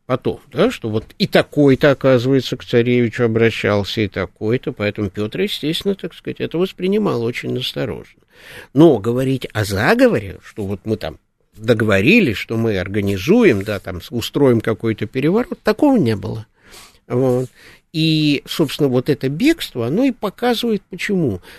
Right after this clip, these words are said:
Царевич удачно убежал, так он быстренько, э, между, значит, Гданьском и Копенгагеном он свернул и, значит, в Австрию. Но когда он при-,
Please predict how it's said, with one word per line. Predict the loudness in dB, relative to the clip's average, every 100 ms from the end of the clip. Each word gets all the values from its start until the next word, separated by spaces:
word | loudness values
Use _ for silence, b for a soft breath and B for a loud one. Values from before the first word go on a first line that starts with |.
| b _
Царевич | 2 4 4 0 -6
удачно | -6 2 4 4 2 -6 -6
убежал, | -4 -6 -2 0 0 -4 _ _ _ _ _ _
так | -14 -12
он | -14 -18 _ _ 0
быстренько, | 2 2 0 -4 -4 -10
э, | -10 -10 -8 -6 -6 -4 -6 -2
между, | 2 4 4 0 -4 -6 -8
значит, | -8 -6 -6 -6
Гданьском | -2 4 4 2 -2 -6 -6
и |
Копенгагеном | -10 -10 -4 -2 0 -2 -2 -4 -6
он | -6
свернул | -6 -2 -2 0 4 4 2
и, | -4 -6 -6
значит, | -8 -10 -10 -12
в | -4
Австрию. | -4 -4 -8 -8 -8 b b b b b _ _ -4
Но | 2 2 2 -4 _
когда | -4 0 2
он | 0
при-, | 0 -2 0